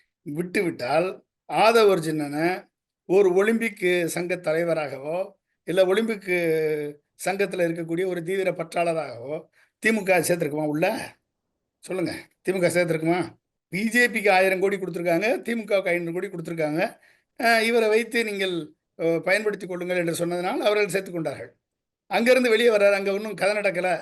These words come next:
என்று வெளியே வரும் பொழுது, அவருக்கு எந்த கட்சிக்கு போகலாம் என்று பார்த்தால், அது வந்து <clears throat> அடுத்து என்ன? பி ஜே பிக்கு ஆயிரம் கோடி கொடுத்தவர்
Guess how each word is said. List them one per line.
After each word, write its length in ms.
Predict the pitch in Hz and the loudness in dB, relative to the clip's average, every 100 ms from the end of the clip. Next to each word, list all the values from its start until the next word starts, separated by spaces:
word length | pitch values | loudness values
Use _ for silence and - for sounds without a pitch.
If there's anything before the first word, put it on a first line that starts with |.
| - _ _ _ _ _ _ _ - | -8 _ _ _ _ _ _ _ -8
என்று 240 | 196 208 | -4 -2
வெளியே 240 | 190 233 | -2 -2
வரும் 200 | 220 196 | 0 -2
பொழுது, 340 | 175 160 147 170 196 196 196 _ _ | -4 -6 -4 -4 -4 -6 -12 _ _
அவருக்கு 360 | - 196 214 190 | -2 0 0 0
எந்த 200 | 208 294 | -2 -2
கட்சிக்கு 420 | 226 196 196 196 | -4 -4 -6 -8
போகலாம் 400 | 165 190 190 190 | -2 2 2 0
என்று 200 | 180 170 | -4 -8
பார்த்தால், 500 | 156 151 143 160 185 196 - _ _ - | -6 -6 -4 -2 -2 -4 -14 _ _ -4
அது 180 | 175 185 | -2 -2
வந்து 280 | 170 180 220 202 180 151 - | -2 2 4 4 2 -4 -4
<clears throat> 340 | - 165 180 | -2 -2 0
அடுத்து 260 | 190 196 196 | -2 -4 -4
என்ன? 180 | 196 196 196 202 - _ _ _ _ _ _ _ - | -4 -6 -8 -10 -18 _ _ _ _ _ _ _ -6
பி 120 | 175 | -2
ஜே 180 | 226 233 | 2 2
பிக்கு 240 | 214 208 202 | 0 0 2
ஆயிரம் 260 | 196 202 | 2 2
கோடி 180 | 202 214 | 2 2
கொடுத்தவர் 460 | 196 170 165 156 | -2 -4 -2 -2